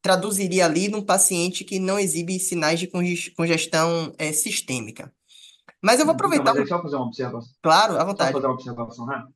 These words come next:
Speaker 1: Claro.
Speaker 2: A gente, às vezes, <clears throat> pega essa informação, né? A cava tá variando, né? É muito importante, essa é uma informação, é, boa, eu acho.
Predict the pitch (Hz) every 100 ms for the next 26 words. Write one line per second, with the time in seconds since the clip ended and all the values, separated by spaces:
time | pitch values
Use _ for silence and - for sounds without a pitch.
0 | _ 120 147 196 180 - - 135 180 156
1 | 120 151 131 - - _ _ _ 214 196
2 | 131 110 - _ _ _ _ _ _ _
3 | _ _ _ - 139 143 147 143 151 147
4 | 143 139 - - - 107 - _ _ _
5 | 139 - 190 180 139 131 135 139 104 -
6 | - _ _ _ _ 123 - _ _ _
7 | _ _ 143 190 226 - 170 - 160 147
8 | - - _ 143 - 175 - 135 131 117
9 | 101 - _ 104 101 - _ _ 113 127
10 | 185 - _ _ 107 92 - 98 127 -